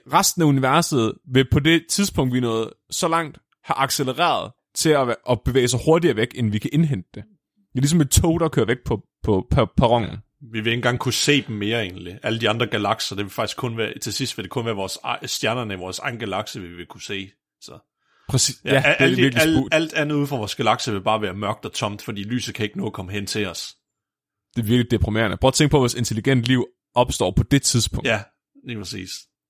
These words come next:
Speaker 1: Så tror de bare, de er helt
Speaker 2: Det er derfor, vi er
Speaker 1: alene.
Speaker 2: meget heldige og privilegerede. Vi lever i en tid, hvor vi rent faktisk har information til at kunne finde ud af, at der er andre galakser derude. Vi lever lige præcis
Speaker 1: Ja.
Speaker 2: i et rigtig godt tidsrum, hvor vi kan finde ud af det.
Speaker 1: <laughs> Præcis. Prøv at tænke på, hvor deprimerende det bliver for de,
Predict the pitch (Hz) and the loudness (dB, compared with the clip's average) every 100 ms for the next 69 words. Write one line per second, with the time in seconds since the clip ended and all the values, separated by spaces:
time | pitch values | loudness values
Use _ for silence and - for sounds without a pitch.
0 | _ _ _ _ 139 - 151 143 113 110 | _ _ _ _ -4 0 2 2 4 2
1 | 113 113 - 131 131 139 131 127 131 131 | 2 0 0 0 2 2 0 2 4 4
2 | 120 139 123 110 101 98 120 110 123 135 | 2 0 0 -2 -4 -2 0 2 2 2
3 | 113 95 - 139 117 110 107 110 113 107 | 0 -2 0 2 2 0 -2 0 2 2
4 | - - - 127 117 104 98 95 - 107 | 0 -2 0 2 2 0 -4 -2 -2 0
5 | 98 104 107 - 92 98 95 95 - 104 | 0 -2 -2 -4 -4 -2 0 0 -2 -2
6 | 92 87 110 92 101 98 90 82 - - | -2 2 2 2 -2 -4 -4 -4 -6 -6
7 | 87 85 90 95 _ - 110 135 127 131 | -8 -10 -10 -12 _ -2 2 4 4 0
8 | - - 127 117 127 98 123 117 - 113 | 0 0 2 2 -4 -6 -4 -4 -4 -6
9 | 110 101 - 107 - 87 92 92 98 - | -4 -4 -4 -4 -8 -10 -8 -8 -10 -6
10 | 113 - 92 92 87 90 - _ _ _ | -6 -6 -10 -8 -8 -8 -12 _ _ _
11 | _ _ _ _ _ _ _ _ - 95 | _ _ _ _ _ _ _ _ 0 4
12 | 95 95 98 - 117 - 147 120 - - | 4 4 0 0 0 4 4 2 -4 -12
13 | - 151 165 151 147 123 131 135 147 113 | -2 2 4 4 4 2 0 2 2 2
14 | 110 131 113 117 120 | 2 2 2 2 0